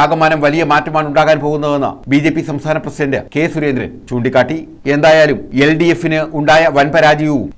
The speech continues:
യു ഡി എഫിനുണ്ടായ വലിയ നേട്ടവും എൻ ഡി എയുടെ അക്കൗണ്ട് തുറക്കലും വരും ദിവസങ്ങളിൽ കേരള രാഷ്ട്രീയത്തിൽ പുതിയ ചർച്ചകൾക്കും ചലനങ്ങൾക്കും വഴിതെളിക്കും എന്നതിൽ രണ്ട് അഭിപ്രായമുണ്ടാകില്ല.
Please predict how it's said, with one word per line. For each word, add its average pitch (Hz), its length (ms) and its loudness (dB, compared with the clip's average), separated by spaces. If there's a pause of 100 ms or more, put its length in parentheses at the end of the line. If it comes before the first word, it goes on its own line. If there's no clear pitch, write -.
യു 143 160 2
ഡി 165 100 4
എഫിനുണ്ടായ 151 560 2
വലിയ 156 260 2
നേട്ടവും 139 340 -2 (320)
എൻ 147 160 2
ഡി 160 120 -2
എയുടെ 156 240 2 (140)
അക്കൗണ്ട് 156 340 -2
തുറക്കലും 143 320 -4 (240)
വരും 151 220 2
ദിവസങ്ങളിൽ 147 420 -2 (160)
കേരള 143 300 2
രാഷ്ട്രീയത്തിൽ 151 420 -2 (380)
പുതിയ 147 280 0
ചർച്ചകൾക്കും 151 480 -4 (180)
ചലനങ്ങൾക്കും 151 560 -2 (220)
വഴിതെളിക്കും 165 520 0 (100)
എന്നതിൽ 147 260 -2 (340)
രണ്ട് 156 220 0 (140)
അഭിപ്രായമുണ്ടാകില്ല. 110 800 -2